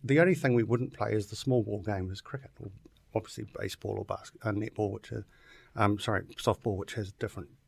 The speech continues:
shapes of field. But we would,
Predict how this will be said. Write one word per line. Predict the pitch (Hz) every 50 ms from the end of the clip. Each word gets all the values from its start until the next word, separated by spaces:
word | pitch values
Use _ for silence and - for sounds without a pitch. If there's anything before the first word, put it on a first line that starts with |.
| _ _ - - _
shapes | - - - 120 120 156 139 - - - - - _ _ _ _ _ _ _ _ _ _ _ _ _ - - - -
of | 113 95
field. | - - - 113 113 131 156 160 - - - - - - - - - - - - - - - - _ _ -
But | - 131 123 135 - - -
we | 120 131 139 135
would, | 120 123 127 135